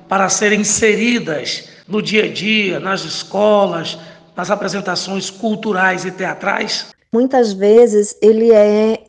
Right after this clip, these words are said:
Speaker 2: pouco entendido. Muitas pessoas acham que é apenas uma manifestação artística e que isso tem um menor valor social. Muitas pessoas desconhecem a importância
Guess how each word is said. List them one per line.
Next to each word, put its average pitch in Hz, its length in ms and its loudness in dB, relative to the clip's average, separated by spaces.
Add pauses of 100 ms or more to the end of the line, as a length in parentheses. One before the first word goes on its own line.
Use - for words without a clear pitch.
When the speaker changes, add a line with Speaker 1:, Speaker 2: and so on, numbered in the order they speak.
Speaker 2:
pouco 294 340 4
entendido. 196 960 -2 (160)
Muitas 277 440 0
pessoas 220 720 2
acham 247 480 0
que 247 200 0
é 240 120 6
apenas 247 800 0 (160)
uma 302 160 4
manifestação 277 1400 2 (380)
artística 240 1160 -2
e 254 120 0
que 262 200 -4 (260)
isso 294 220 -4
tem 277 240 0
um 285 100 0
menor 277 540 0
valor 233 560 4
social. 208 720 -2 (220)
Muitas 277 480 0
pessoas 233 460 2
desconhecem 262 1300 0
a 214 60 -2
importância 220 1040 -2